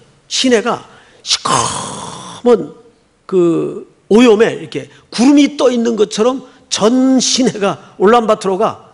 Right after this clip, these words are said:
이렇게 덮여 있습니다. "이야,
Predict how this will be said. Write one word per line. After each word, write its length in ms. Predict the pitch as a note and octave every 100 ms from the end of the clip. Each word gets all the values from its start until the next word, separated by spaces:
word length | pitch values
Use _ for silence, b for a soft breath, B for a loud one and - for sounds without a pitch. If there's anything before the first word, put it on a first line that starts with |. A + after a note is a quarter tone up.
| _ -
이렇게 180 | F3+ E3+
덮여 280 | A3+ - D4
있습니다. 500 | - D#3 - A2+ - _ _ _ _ _ _ _ _ _
"이야, 300 | - A3+ F3